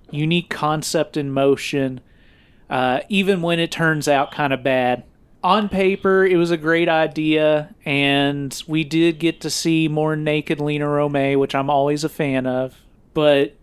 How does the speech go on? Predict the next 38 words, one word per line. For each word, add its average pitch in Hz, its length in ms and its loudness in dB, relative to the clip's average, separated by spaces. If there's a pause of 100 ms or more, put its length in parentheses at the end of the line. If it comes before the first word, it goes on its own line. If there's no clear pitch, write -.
(260)
you 147 120 -6
know, 143 500 2
at 165 220 -4
the 175 160 0
end 180 120 0
of 165 120 0
the 165 80 2
day, 156 500 0
I 143 760 2
wasn't 160 440 0
moved 151 460 0
by 143 240 2
this 139 340 0
in 147 60 -6
the 139 80 0
way 139 240 2
that 135 100 2
I'm 135 180 -2
moved 139 360 0
by 131 180 0
a 131 100 0
lot 131 220 0
of 127 120 -2
Jess's 127 460 -4
work. 127 420 -2 (140)
But 185 360 2 (240)
I 170 100 2
will 196 240 4
say 175 320 0
that 160 160 -4
this 156 240 -2
is 151 80 -2
something 143 480 -4
that 139 140 0
I 135 100 2
will 135 180 0
never 135 300 -2
forget. 123 560 -4